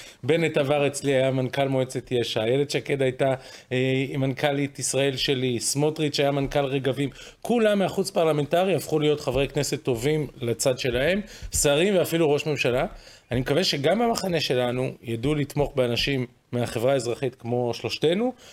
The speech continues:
ולהרים אותנו לרמה הארצית. זה נותן תוקף לדברים שאנחנו אומרים, וזה נותן לנו גם את הכלים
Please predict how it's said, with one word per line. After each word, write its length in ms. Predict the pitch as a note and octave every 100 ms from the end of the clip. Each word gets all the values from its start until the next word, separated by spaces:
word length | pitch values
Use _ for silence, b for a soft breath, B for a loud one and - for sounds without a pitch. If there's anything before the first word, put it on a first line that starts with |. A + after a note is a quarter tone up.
| B
ולהרים 440 | A#2+ B2+ A#2+ D#3 G#3
אותנו 360 | - F3 E3
לרמה 320 | C#3 B2+ B2+ C3+
הארצית. 500 | B2 A2+ - F3+ -
זה 100 | C3+
נותן 280 | A#2 D#3 D#3
תוקף 520 | D#3 E3 D#3 D3+ -
לדברים 360 | A#2 A2+ B2 A#2+
שאנחנו 340 | A#2+ A#2 A#2+
אומרים, 340 | A2+ A#2 G3 A#3+ B B B2
וזה 140 | A#2+
נותן 260 | A#2+ D3 D3+
לנו 200 | D#3 B2+
גם 140 | C3
את 120 | C3
הכלים 500 | B2+ B2 A2+ E3 A#3